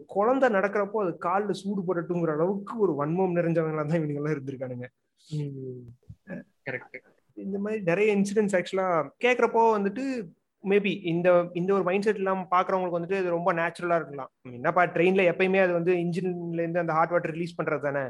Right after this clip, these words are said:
Speaker 1: இதுல என்ன நீ இப்படி பாக்குற?" அப்படிங்கிற மாதிரி இருக்கலாம். ஆனா அதை ஸ்பெசிஃபிக்கா ஒரு ஊர்ல தினம் பண்றதுக்கான காரணம் என்ன அப்படிங்கிறது இருக்கு.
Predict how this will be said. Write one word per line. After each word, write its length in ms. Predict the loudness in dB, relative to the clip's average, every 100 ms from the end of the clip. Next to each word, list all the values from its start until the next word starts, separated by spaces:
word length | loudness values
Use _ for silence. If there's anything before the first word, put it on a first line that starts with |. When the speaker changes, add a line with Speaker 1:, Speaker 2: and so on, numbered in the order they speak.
| -10 _ _ -2
Speaker 1:
இதுல 160 | 4
என்ன 180 | 6 6
நீ 80 | 6
இப்படி 220 | 6 4
பாக்குற?" 260 | 4 4 2
அப்படிங்கிற 320 | 0 -2 -2
மாதிரி 220 | -2 -4
இருக்கலாம். 520 | -6 -8 -4 -4 -6 _ _ _
ஆனா 220 | 2 4
அதை 240 | 4 0 -4
ஸ்பெசிஃபிக்கா 520 | -4 -4 -4 0 2
ஒரு 160 | 4 2
ஊர்ல 460 | -2 -4 -2 -2
தினம் 380 | 0 0 0 0
பண்றதுக்கான 460 | -2 -2 -4 -6 -2
காரணம் 400 | 2 2 0 -2
என்ன 300 | -4 -8 -12 _ -8
அப்படிங்கிறது 440 | -2 0 0 0 -2
இருக்கு. 300 | -8 -12